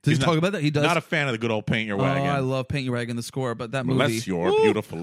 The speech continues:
Speaker 1: You
Speaker 2: No, that's
Speaker 1: guys,
Speaker 2: Seven
Speaker 1: Clint
Speaker 2: Brides.
Speaker 1: Eastwood sings in this movie, Paint Your Wagon. Like, it's
Speaker 2: Oh, yeah, that's,
Speaker 1: it's
Speaker 2: but that's what the mo-, that's what the book covers. And what's really cool is he spends a lot of time on the pre-Golden Age of musical theater movies.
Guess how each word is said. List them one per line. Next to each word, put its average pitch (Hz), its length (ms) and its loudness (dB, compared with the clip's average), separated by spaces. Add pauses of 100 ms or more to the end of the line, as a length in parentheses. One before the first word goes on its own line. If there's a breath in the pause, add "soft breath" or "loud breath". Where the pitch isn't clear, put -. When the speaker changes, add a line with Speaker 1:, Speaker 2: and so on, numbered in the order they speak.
Speaker 1:
You 170 80 0
Speaker 2:
No, - 60 0
that's 202 100 4
Speaker 1:
guys, 127 140 -2
Speaker 2:
Seven 101 120 -4
Speaker 1:
Clint 226 200 2
Speaker 2:
Brides. 196 100 -2
Speaker 1:
Eastwood 143 360 -2
sings 120 600 -4
in 131 100 -2
this 123 140 -4
movie, 127 340 -2
Paint 135 160 -2
Your 127 80 -2
Wagon. 90 340 -4
Like, 117 220 -8
it's - 400 -12
Speaker 2:
Oh, 120 240 2
yeah, 123 280 2
that's, 123 380 -4
Speaker 1:
it's 135 420 -6 (180)
Speaker 2:
but 202 160 2
that's 208 260 -6
what 226 140 -4
the 214 80 0
mo-, 175 240 -6
that's 156 340 -2
what 202 140 -2
the 185 80 -4
book 117 240 -6
covers. 185 340 -6
And 139 160 -6
what's 139 180 -6
really 165 320 -4
cool 220 300 -4
is 160 140 -6
he - 200 -12
spends 143 380 -4
a 139 60 -2
lot 123 320 -4
of 156 100 -8
time 170 460 -4 (400 loud breath)
on 127 160 0
the 120 80 -2
pre-Golden 143 1120 -2
Age 110 240 -2
of 98 80 -6
musical 101 380 -2
theater 85 320 -4
movies. 78 520 -8